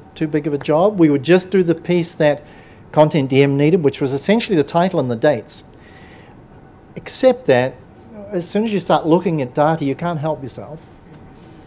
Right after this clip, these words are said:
And you end up in a deep, dark trench before too long. Hard to pull out of that and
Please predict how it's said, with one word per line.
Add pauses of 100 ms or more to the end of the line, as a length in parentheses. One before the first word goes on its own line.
(160)
And
you
end
up (400)
in
a
deep,
dark
trench (160)
before
too
long. (440)
Hard
to
pull
out
of
that
and